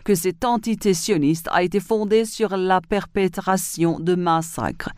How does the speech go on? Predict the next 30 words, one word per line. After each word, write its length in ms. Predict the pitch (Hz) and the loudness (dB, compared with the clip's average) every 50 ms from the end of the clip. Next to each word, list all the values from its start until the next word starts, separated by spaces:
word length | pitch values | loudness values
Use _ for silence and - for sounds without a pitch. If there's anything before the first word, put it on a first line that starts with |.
| - - - - - - - - | -12 -16 -14 -14 -16 -14 -8 -2
a 80 | - | 0
déclaré 400 | 147 156 156 143 151 143 160 170 | 0 0 2 2 0 2 2 2
dimanche 460 | 170 170 190 185 180 185 180 165 - 196 190 - - - | 2 4 4 4 4 2 0 -2 -6 -8 -8 -10 -12 -2
neuf 300 | - 202 202 190 170 151 | 2 2 4 4 4 2
avril 360 | 147 135 - - 131 117 113 - - - - - - | 0 -2 -2 -2 -4 -6 -6 -6 -8 -14 -16 -12 -4
le 120 | 180 196 | -2 -2
Hamas 420 | 185 170 185 170 151 110 120 - - | 0 0 0 0 0 -2 -4 -4 -2
dans 220 | 156 147 131 143 | 0 0 2 0
un 40 | 139 | -2
communiqué. 600 | - - 156 135 - - - - - - - - - - - - - - - - - - - - - - - - | -2 0 0 0 2 2 0 -2 0 -2 -2 -2 -2 -8 -16 -16 -18 -18 -20 -18 -16 -14 -14 -14 -16 -14 -6 -2
Le 160 | 185 208 208 | 2 2 2
soixante-quinzième 1080 | - - 202 185 - 190 185 185 175 - - - - - - 214 185 175 151 165 170 170 | 4 2 -2 -2 0 0 2 2 0 0 -8 -14 -12 -4 0 0 0 2 2 2 2 2
anniversaire 540 | 165 170 170 165 170 165 - 202 190 180 | 4 4 2 2 0 -2 0 0 0 0
du 100 | 165 185 | 0 0
massacre 540 | 185 175 180 180 165 - 160 139 156 - 180 165 - - - - - | 0 0 0 0 0 -4 -4 -4 -4 -4 -4 -6 -6 -10 -16 -12 -6
est 200 | - - 170 202 | -6 -4 0 0
arrivé 280 | 180 180 185 175 185 | 0 0 0 -2 0
alors 300 | 190 185 180 180 185 175 | 0 2 2 2 0 0
qu'Israël 500 | 165 - 202 175 175 156 143 143 147 151 | 0 -2 0 0 2 2 2 2 0 -2
continue 560 | 156 - 220 214 - 165 - 208 202 190 175 165 | 0 0 0 0 0 0 0 2 2 2 2 2
de 140 | 151 165 | 2 0
commettre 560 | 160 160 - - 226 190 165 139 127 - - 180 165 - - - | 0 0 0 0 2 2 2 2 0 -2 -4 -4 -4 -4 -10 -8
les 240 | - 233 240 233 233 | -2 0 2 2 2
pires 420 | 214 - - 202 175 160 - 139 143 | 2 0 -2 0 2 2 0 0 -6
formes 400 | - - - 208 185 165 160 147 | -6 -2 0 0 2 2 0 2
de 120 | 143 165 | 2 0
crimes 400 | 165 165 - - - 135 127 147 135 - - - - | 0 -2 -6 -2 0 2 2 2 0 -2 -12 -16 -10
contre 320 | - - 208 202 196 - 196 | -4 -2 -2 -2 -2 -2 0
notre 320 | 196 190 185 170 - 160 | 0 0 0 -2 -6 -10
terre, 420 | 165 - - - 143 123 131 - | -10 -4 -2 -2 0 0 -2 -4